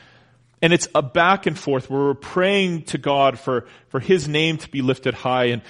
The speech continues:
for him to meet our needs, which glorifies him as well. And eventually, 'cause nothing is overnight,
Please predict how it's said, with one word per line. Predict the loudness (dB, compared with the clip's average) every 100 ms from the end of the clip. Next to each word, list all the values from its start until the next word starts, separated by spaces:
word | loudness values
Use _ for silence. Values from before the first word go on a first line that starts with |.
| -10
for | -8
him | 0 0 0
to | -4
meet | -2 -2 0
our | -2
needs, | 0 0 0
which | -4 -8
glorifies | 0 2 2 0 -2 -2
him | -6 -6
as | -4
well. | 0 0 0 -8 -20 -20 -16 0
And | 2 2 -2
eventually, | -2 0 2 2 2 -4 -2 0 0 -2 -4 -10 _ _ _ _ _ _ _
'cause | -4 -2
nothing | 0 0 0
is | -2 -2
overnight, | -4 -4 -6 -6 -8 -14